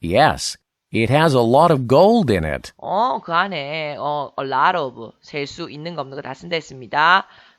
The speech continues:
Speaker 2: 많은 양의 금이 있어.
Speaker 1: But it's very difficult to open it.
Speaker 2: 그러나 열기가 아주 어렵네. 자, 이거를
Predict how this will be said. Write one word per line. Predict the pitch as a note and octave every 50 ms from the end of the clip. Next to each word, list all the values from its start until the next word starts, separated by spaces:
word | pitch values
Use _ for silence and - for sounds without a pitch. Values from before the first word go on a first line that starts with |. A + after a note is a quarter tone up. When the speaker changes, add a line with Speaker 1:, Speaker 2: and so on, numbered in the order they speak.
| _ _ _ _ _ _ _ _
Speaker 2:
많은 | - B2+ B2+ C#3 E3+ G3 F#3+
양의 | E3+ C#3 C#3+ D3+ D3
금이 | - - F#3 G3 F#3 D#3+
있어. | C3 - - - C3+ C3 B2+ _ _ _ _ _ _ _ _ _ _ _ _ _ _ _ _ _ _ _ _ _ _ _ _ _ _ _ _ _ _ _ _ _ _ _ _ _ _ _ -
Speaker 1:
But | F#2 F#2+ A#2+ A#2+ B2 A#2+
it's | A#2+ G#2+ - - A2+
very | G#2 D3 F#3 G#3 G#3+ E3+ A2+ F#2
difficult | G#2+ B2+ D3 - E3+ A#2+ - G2+ E2 D2+ E2 F2 -
to | - C3+ B2+ C3
open | E3 F#3+ F#3 - A#2 F2
it. | D#2+ D2 C2+ - - - -
Speaker 2:
그러나 | - C4+ C#4+ C4+ A3 F#3+ E3 E3+ F3 E3+
열기가 | C#3+ C3 C3+ C#3 D3+ D3+ D#3 -
아주 | E3+ E3 D#3
어렵네. | D3 F3+ F3+ E3 C#3 B2+ A#2+ C3 D3 F3 F#3+ G#3 -
자, | - E3
이거를 | C#3+ E3 F3+ G3 F#3+ E3+ E3+ F#3 G3 F#3+ E3 C3+ -